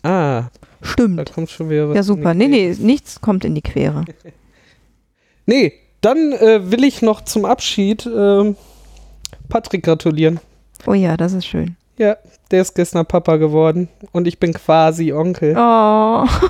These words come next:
Speaker 2: <laughs> das ist so
Speaker 1: Von
Speaker 2: schön.
Speaker 1: zwei kleinen Jungs.
Speaker 2: Oh, von mir auch herzlichen Glückwunsch.
Speaker 1: Ja,
Speaker 2: Wie schön.
Speaker 1: herzlichen Glückwunsch. Ich hoffe, äh, dass ich
Speaker 2: Alles
Speaker 1: die Tage
Speaker 2: Gute zur
Speaker 1: mal
Speaker 2: Geburt.
Speaker 1: endlich vorbei kann.
Speaker 2: Ja.
Speaker 1: Alles, alles Gute.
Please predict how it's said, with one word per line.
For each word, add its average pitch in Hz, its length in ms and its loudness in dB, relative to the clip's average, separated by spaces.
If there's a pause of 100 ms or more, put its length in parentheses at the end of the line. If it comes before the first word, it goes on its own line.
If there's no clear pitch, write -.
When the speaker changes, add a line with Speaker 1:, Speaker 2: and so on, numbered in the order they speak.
(200)
Speaker 2:
<laughs> 330 580 -2
das 311 140 -4
ist 262 160 -4
so 233 60 0
Speaker 1:
Von 240 160 0
Speaker 2:
schön. 214 200 2
Speaker 1:
zwei 185 280 4
kleinen 208 300 2
Jungs. 175 520 0 (180)
Speaker 2:
Oh, 208 180 2
von 226 220 2
mir 226 200 4
auch 226 160 -2
herzlichen 175 500 -2
Glückwunsch. 151 480 -4
Speaker 1:
Ja, 156 240 4
Speaker 2:
Wie 202 60 0
schön. 214 60 -2 (100)
Speaker 1:
herzlichen 190 320 0
Glückwunsch. 175 480 -2
Ich - 140 -10
hoffe, 185 640 0
äh, 175 40 -6
dass 180 160 -10
ich - 80 -16
Speaker 2:
Alles 196 160 0
Speaker 1:
die 185 60 0
Tage 175 160 4
Speaker 2:
Gute - 100 -2
zur - 0 -
Speaker 1:
mal 170 280 2
Speaker 2:
Geburt. 170 360 0
Speaker 1:
endlich 196 240 -2
vorbei 165 360 2
kann. 165 300 -2 (540)
Speaker 2:
Ja. 165 320 0 (300)
Speaker 1:
Alles, 180 340 0
alles 170 260 0
Gute. 175 440 0